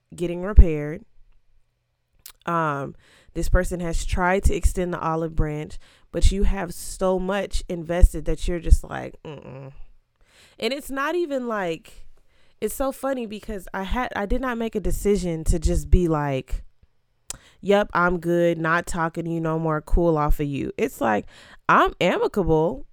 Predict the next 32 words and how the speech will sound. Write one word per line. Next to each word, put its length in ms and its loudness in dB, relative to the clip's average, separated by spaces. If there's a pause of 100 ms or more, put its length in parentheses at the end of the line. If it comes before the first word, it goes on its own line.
I 200 0
speak 640 -4 (260)
nice, 800 0
you 140 -6
know, 200 -2
you 220 -6
need 240 -4
anything, 960 -6
um, 420 -4 (360)
you 140 -4
know, 80 2
you 220 0
can 180 -2
set 320 -2
the 80 -2
guidelines 680 0
and 100 -4
the 40 -4
boundaries 600 0
on 140 -4
how 140 0
you 200 0
want 140 -2
everything 400 -8
to 160 -8
be. 340 0
All 140 4
right, 240 0
cool, 340 4
let's 300 0
do 320 4
it. 240 0